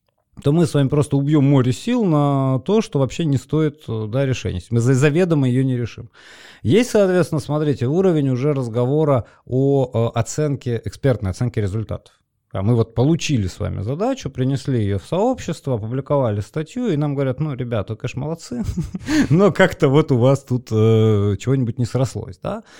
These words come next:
Смотрите, на уровне, м, общих, это я попробую кратко, мы же тут, да, говорим в свободном, в общем, режиме, поэтому будем друг друга перебивать, э, шутить и так далее, э,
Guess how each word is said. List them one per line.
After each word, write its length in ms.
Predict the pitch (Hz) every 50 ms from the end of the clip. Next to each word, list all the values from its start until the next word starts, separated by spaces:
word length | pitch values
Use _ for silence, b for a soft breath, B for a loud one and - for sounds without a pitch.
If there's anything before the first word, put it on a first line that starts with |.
| B B B B
Смотрите, 360 | B - 202 202 170 131 117 113
на 200 | 143 185 214 233
уровне, 600 | 233 240 233 226 220 202 208 208 196 190 180 -
м, 400 | - 135 135 139 139 139 139 135 - -
общих, 480 | 165 220 277 160 - - - 143 117
это 280 | 151 165 151 - - 175
я 60 | 180
попробую 540 | 147 - _ - 165 - 185 185 160 156 165
кратко, 420 | - 214 240 247 240 240 - 175
мы 140 | 175 175 165
же 140 | 151 156 143
тут, 320 | - 151 143 - _ _ -
да, 240 | 120 120 151 190
говорим 380 | 180 131 165 165 220 269 294 262
в 40 | -
свободном, 380 | - 165 180 214 220 190 156
в 40 | 139
общем, 220 | 123 107 - 120 117
режиме, 320 | 131 156 143 127 110 92
поэтому 460 | - 147 151 139 135 131 139 127 104 - _
будем 400 | - 82 - 110 127 151 151 120
друг 160 | 107 127 127
друга 200 | 135 135 120 120
перебивать, 520 | 113 - 147 170 180 226 262 285 277 277 B B B B B B B B B B _ -
э, 500 | 113 113 110 110 113 117 113 110 110 110
шутить 340 | - - 160 156 - - -
и 40 | 117
так 160 | - 160 160
далее, 380 | 208 262 277 240 185 156 120 -
э, 300 | 117 123 123 123 123